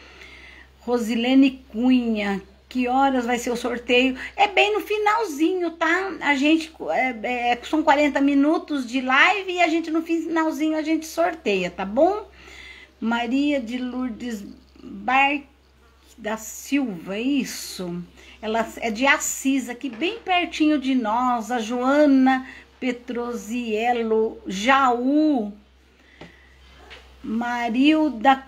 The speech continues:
Carlão Taino, de Biritiba Mirim, São Paulo. Beijo pra vocês, meninas. Beijo no coração. Daqui a pouquinho, né, vai ser a live, né, T T?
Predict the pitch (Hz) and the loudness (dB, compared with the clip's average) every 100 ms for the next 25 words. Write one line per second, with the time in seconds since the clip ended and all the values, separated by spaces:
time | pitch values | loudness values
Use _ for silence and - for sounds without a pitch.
0 | - 247 254 233 226 226 262 269 262 - | -8 -4 -2 0 2 2 0 0 -2 -6
1 | - 247 247 247 277 277 254 226 208 208 | -4 -4 0 2 4 6 4 2 -2 -4
2 | 190 175 180 196 214 214 220 202 254 302 | -4 -6 -10 -12 -10 -10 -12 -4 2 2
3 | 302 285 269 - _ - - 294 196 202 | 2 -2 -4 -8 _ -8 2 2 2 2
4 | 262 262 262 220 240 233 - 262 262 - | 6 8 6 2 -2 -2 0 0 0 -2
5 | 233 233 247 233 220 202 190 185 175 - | 0 2 2 0 -2 -4 -4 -6 -8 -16
6 | - _ _ _ - - - - - - | -20 _ _ _ -20 -20 -20 -18 -16 -10
7 | 185 240 302 269 254 254 240 254 254 - | -2 2 4 2 0 -4 -4 -4 -6 -6
8 | 240 240 220 208 208 185 175 170 175 185 | -4 -2 -4 -4 -4 -2 -4 -4 -6 -8
9 | 208 254 269 226 233 233 226 226 226 - | -4 -2 0 -2 -6 -6 -6 -4 -6 -8
10 | - 196 202 202 190 - - - - 311 | -10 -6 -4 -4 -6 -10 -20 -12 -6 -4
11 | - - 640 - - 339 311 320 339 285 | -2 2 4 4 2 4 6 6 6 4
12 | 277 269 247 226 226 233 269 311 262 214 | 0 -2 -2 -2 -2 0 0 2 0 -2
13 | 214 214 220 202 | -4 -10 -8 -6